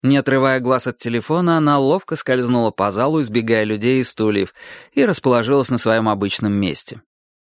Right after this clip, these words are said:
При виде директора по связям с общественностью Майнди ощутила укол зависти.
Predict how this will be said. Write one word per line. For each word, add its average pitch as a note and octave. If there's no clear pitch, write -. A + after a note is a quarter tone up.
При F#2+
виде B2+
директора A2+
по G2+
связям G2+
с -
общественностью D3
Майнди C3
ощутила A#2
укол G#2
зависти. E2